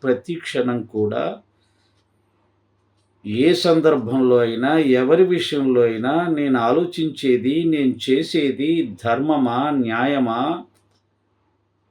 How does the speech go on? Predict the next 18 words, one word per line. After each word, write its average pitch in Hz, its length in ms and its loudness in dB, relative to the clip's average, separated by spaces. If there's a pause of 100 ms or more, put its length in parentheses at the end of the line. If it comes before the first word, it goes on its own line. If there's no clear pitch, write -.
(640)
శాస్త్ర 151 400 0
ప్రకారమేనా, 139 920 2
మహాత్ములు 156 680 0
చెప్పిన 143 320 -6
ప్రకారంగానే 131 840 0
ఆలోచిస్తున్నానా, 131 1080 -2 (100)
చేస్తున్నానా, 139 600 -2
లేదా 156 420 4 (340)
నా 120 220 2
అనే 180 340 6
మోహంలో 139 600 2
పడి 113 580 -2
తప్పు 107 380 -8
చేస్తున్నానా 101 600 -8
అని 104 260 -4
ప్రతి 107 400 -8
ఒక్కరు 107 400 -4
ఆలోచించుకున్నప్పుడు 110 1400 -6